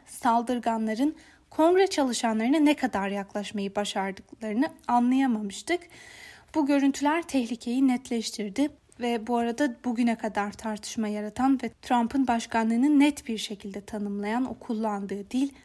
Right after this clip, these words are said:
şu anda yargılama sürecinin merkezine oturtulmuş durumda. Gazetenin yorum köşesinde ise şu yorum yapılmış:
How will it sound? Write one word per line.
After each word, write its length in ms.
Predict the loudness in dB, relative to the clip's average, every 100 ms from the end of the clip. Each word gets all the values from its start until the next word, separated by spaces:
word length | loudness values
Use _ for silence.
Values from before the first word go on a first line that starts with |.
| _
şu 180 | -4 -2
anda 320 | 0 0 0 2
yargılama 520 | 0 0 -4 -4 -6
sürecinin 640 | -6 -4 -4 -2 0 0 -2 -16 _
merkezine 800 | 0 0 -2 -6 -6 -4 -2 -4 -4
oturtulmuş 1000 | -8 -6 -10 -8 -8 -4 -4 -6 -10 -18 _ -4
durumda. 460 | -2 -2 -4 -8 -10 _ _ _ _ _ _ _ _ _ _ -20 -20 -20 -20 -2
Gazetenin 560 | 2 4 4 2 4 4
yorum 280 | 4 4 2
köşesinde 640 | -2 -2 -4 -2 -2 0
ise 240 | -2 0 -2
şu 220 | 0 0
yorum 360 | 0 0 -2 -4
yapılmış: 640 | -4 -4 -4 -2 -4